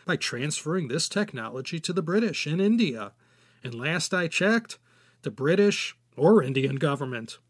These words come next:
never sent any royalty checks to Beijing. When the Chinese tea experts arrived at the location in northern India,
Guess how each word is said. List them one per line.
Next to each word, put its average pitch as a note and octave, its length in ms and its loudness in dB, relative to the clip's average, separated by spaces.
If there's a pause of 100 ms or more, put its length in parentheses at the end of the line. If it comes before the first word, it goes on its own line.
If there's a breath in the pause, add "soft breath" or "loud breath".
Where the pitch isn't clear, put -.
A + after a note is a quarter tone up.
(240)
never D3 280 -4
sent D#3 280 -2
any C#3+ 160 -2
royalty B2+ 520 -4
checks - 360 -4
to - 80 -12
Beijing. C3+ 680 -4 (880 soft breath)
When F#3 100 4
the F#3+ 80 4
Chinese A#3 480 6
tea D3 260 2
experts D3+ 480 -4
arrived C#3+ 420 0
at A3 120 2
the A3+ 80 4
location G3+ 560 4
in E3+ 120 2
northern D#3 360 2
India, G#2+ 580 -4